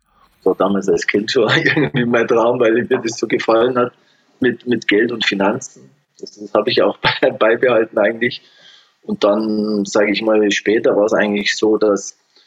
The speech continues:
dass ich jetzt nicht so der, der Typ war, der so, ich war jetzt nie so der Typ, so der, die Playstation-Generation, die wo halt viel so gern so zockt oder,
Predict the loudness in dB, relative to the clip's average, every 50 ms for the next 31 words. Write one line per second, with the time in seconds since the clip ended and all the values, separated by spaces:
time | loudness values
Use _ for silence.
0 | _ _ _ -8 -6 -4 -4 -2 0 -2 -2 -2 -2 -2 -2 -2 0 0 0 2
1 | 2 2 2 2 0 0 -4 _ _ _ _ -2 -2 -2 -2 -2 -4 -4 -4 -2
2 | 0 2 2 2 2 2 2 4 4 2 0 0 0 0 2 2 4 4 2 0
3 | -2 _ _ _ _ _ _ _ _ _ -12 -12 -12 -8 -6 -4 -4 -2 -2 0
4 | 0 0 -2 -2 -4 -6 -6 -6 -2 -2 0 2 2 2 2 2 0 -2 -4 -10
5 | -10 -4 -2 0 0 0 -2 -2 0 2 2 2 2 0 0 0 0 2 2 0
6 | 0 -2 -2 -2 0 0 2 2 0 0 -2 -2 -2 0 0 2 2 2 0 0
7 | -4 -6 -6 -2 0 2 2 0 -2 -2 -2 -2 -2 0 0 0 0 0 0 -2
8 | -4 -4 _ -2 -2 -2 -2 -8 _ _ -6 -2 -2 0 0 0 -2 -4 -6